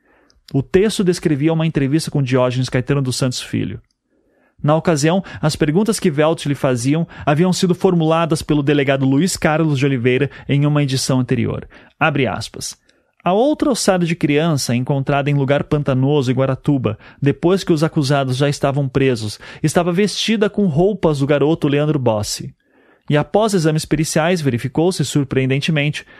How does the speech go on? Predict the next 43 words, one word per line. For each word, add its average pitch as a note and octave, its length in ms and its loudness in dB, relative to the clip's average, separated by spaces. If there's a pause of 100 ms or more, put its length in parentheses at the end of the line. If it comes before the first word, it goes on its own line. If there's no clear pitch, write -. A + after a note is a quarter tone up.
(140)
tratar-se D3 560 0
do C#3+ 100 0
corpo B2+ 360 0
de A#2+ 100 -2
uma B2 120 0
menina. A2 520 -2 (480)
Então, F#3+ 420 0 (160)
são - 180 0
necessárias E3+ 520 0
mais D#3 240 0
três D3 260 -2
perguntas. - 720 -6 (460)
Oliveira, D#3 560 0 (420)
quem C4 220 2
vestiu G3 420 0
as D#3 100 0
roupas D3 380 0
de C3 80 0
Leandro A#2 260 0
Bossi B2+ 400 0
naquele C#3 300 -2
pequeno C#3+ 400 -2
cadáver? G#2+ 560 -2 (420)
Diógenes, A#2+ 680 -2 (300)
não D3+ 180 0
tenho E3 180 0
a E3 60 2
menor D3+ 320 2
ideia." B2+ 420 -4 (720)
É D3+ 80 2
evidente F#3+ 600 2
que E3+ 100 2
alguém C#3+ 260 2
vestiu F#3 280 2
a F#3 60 0
criança, F#3 520 2
mas A2 300 -2
não C#3 180 2
me E3+ 100 2
interessei D3+ 440 0
em D#3+ 120 0
investigar C#3 460 0
isso, F3+ 300 -2